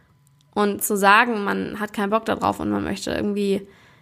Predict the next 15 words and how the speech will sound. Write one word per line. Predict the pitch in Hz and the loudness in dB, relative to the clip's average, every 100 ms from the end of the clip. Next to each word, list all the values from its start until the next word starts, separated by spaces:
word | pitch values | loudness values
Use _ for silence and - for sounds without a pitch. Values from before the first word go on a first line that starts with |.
| _ - | _ 2
ja, | 208 214 - | 4 4 0
das | 208 | -2
nicht | 220 240 | 0 4
weiter | 254 240 | 4 4
unterstützen, | 220 220 277 277 - 196 190 | 2 4 4 4 2 2 2
ein | 190 | 2
bisschen | 202 - 202 196 - - - - | 2 2 2 2 0 -4 -8 -10
versuchen, | - - 220 240 226 | -6 -2 0 2 2
die | 196 | 4
Welt | 196 226 - 240 | 6 4 2 2
<laughs> | |
ansatzweise | 214 226 208 196 196 202 | 4 4 4 4 4 2
etwas | - 196 | 0 -2
zu | - | -2
verbessern | 208 202 202 - 190 202 | -2 2 2 4 2 0